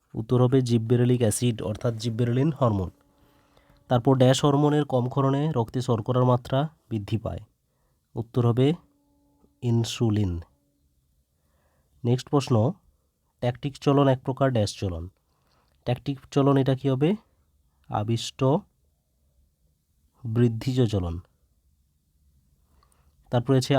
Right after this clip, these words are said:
আলোক জারণের ফলে বিনষ্ট হয় কোন হরমোন? উত্তর হবে ট্রপিক হরমোন। তারপর উদ্ভিদের বার্ধক্য বিলম্বিতকারী হরমোনের নাম কি? সাইটোকাইনিন। সাইটোকাইনিন।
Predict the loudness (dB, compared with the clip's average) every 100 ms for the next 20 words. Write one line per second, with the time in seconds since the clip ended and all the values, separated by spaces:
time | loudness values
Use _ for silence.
0 | 4 4 2 -2 _ -20 _ -4 0 4
1 | 4 2 0 0 2 0 0 -2 0 0
2 | 0 0 2 0 -4 -8 -14 _ _ _
3 | _ _ _ _ -14 -4 0 2 2 0
4 | -2 0 -2 -2 -4 -4 -8 -14 _ _
5 | _ _ _ _ _ -4 0 2 2 2
6 | 2 2 2 0 0 -4 0 0 2 2
7 | 2 0 -2 0 0 0 0 2 2 0
8 | -2 -6 -8 _ _ _ _ _ _ -16
9 | -4 0 0 0 0 0 -2 -6 -12 _
10 | _ _ _ _ _ -20 -6 -2 -2 -4
11 | -4 -2 -2 -2 -10 _ _ _ _ _
12 | _ _ _ -4 0 2 0